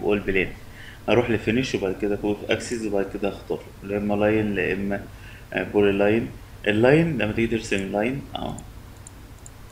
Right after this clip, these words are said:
لو دوست اسكيب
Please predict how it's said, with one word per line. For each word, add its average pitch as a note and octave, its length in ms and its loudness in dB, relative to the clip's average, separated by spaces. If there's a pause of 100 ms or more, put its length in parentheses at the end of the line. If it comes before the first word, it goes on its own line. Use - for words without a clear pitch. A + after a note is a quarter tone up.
(2750)
لو G2+ 100 4
دوست B2+ 280 4
اسكيب C3+ 380 4